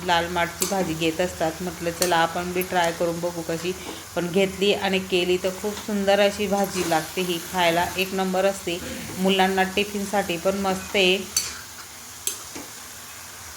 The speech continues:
भेंडी, बटाट्याची भाजी, अशा काही भाज्या असतात, मुलं कंटाळा करतात. मेथीची भाजी खाऊन पण कंटाळा करतात. तर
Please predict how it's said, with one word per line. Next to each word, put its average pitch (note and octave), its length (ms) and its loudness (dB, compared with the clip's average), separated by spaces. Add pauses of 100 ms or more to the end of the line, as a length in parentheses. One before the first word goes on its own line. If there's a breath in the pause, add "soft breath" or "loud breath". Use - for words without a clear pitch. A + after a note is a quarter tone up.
(1040)
भेंडी, F3+ 640 4
बटाट्याची F3 600 0
भाजी, F3 600 -2
अशा F3 240 0
काही F#3+ 220 2
भाज्या F#3 360 2
असतात, E3+ 340 -4
मुलं F3+ 240 -2
कंटाळा F#3 500 0
करतात. F3+ 380 0 (500)
मेथीची F3+ 440 0
भाजी F3 300 2
खाऊन F3 280 -2
पण E3+ 180 -4
कंटाळा F3 420 0
करतात. E3+ 380 0 (920)
तर F3 200 0